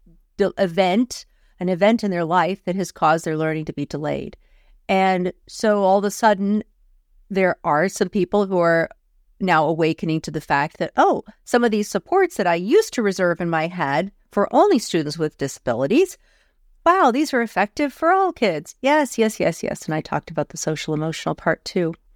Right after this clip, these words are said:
Um, the connection that I see is when I think about the U D L guidelines and I look at the top row, I've always called that the welcome mat.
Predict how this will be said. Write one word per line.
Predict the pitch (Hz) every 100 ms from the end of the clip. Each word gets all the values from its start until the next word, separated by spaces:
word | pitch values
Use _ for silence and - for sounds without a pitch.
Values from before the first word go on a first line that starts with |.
| _ _ _ _ _ _
Um, | 226 220 208
the | 220 240 _
connection | - 285 359 - 320 254
that | -
I | 196 220
see | - 214 185 175 -
is | 208 208 190 - _ _ _
when | 226 226 214 - _ _ _
I | 226 269
think | 277 277
about | 240 202 185 185 - -
the | 202 202
U | 196 208
D | 196
L | 175
guidelines | 170 165 170 175 165 156 151 -
and | 190 175
I | 170
look | 175 190 190 -
at | 180 -
the | 160 _
top | _ - 180 - _ -
row, | 160 165 170 190 226 220 -
I've | 190
always | 214 247 233
called | - 196 190
that | 202 214
the | 170
welcome | 143 165 - 233
mat. | 262 285